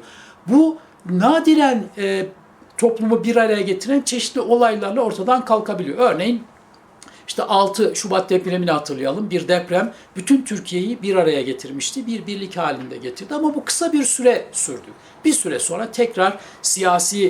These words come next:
e, faylar ortaya çıkmaya başladı. İşte mezheple ilgili faylar ortaya çıkmaya başladı. Etnik faylar ortaya çıkmaya başladı ve toplum farklı yerlerden kaşınarak tekrar bir gerilim ortamı üretilmeye çalışıldı. Bu yüzden toplumda, özellikle bizim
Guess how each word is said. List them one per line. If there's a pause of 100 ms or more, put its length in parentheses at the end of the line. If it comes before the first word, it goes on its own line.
(120)
e,
faylar
ortaya
çıkmaya
başladı.
İşte
mezheple
ilgili
faylar
ortaya
çıkmaya
başladı. (340)
Etnik
faylar
ortaya
çıkmaya
başladı
ve
toplum (240)
farklı
yerlerden
kaşınarak
tekrar
bir
gerilim
ortamı (300)
üretilmeye
çalışıldı. (280)
Bu
yüzden
toplumda, (160)
özellikle
bizim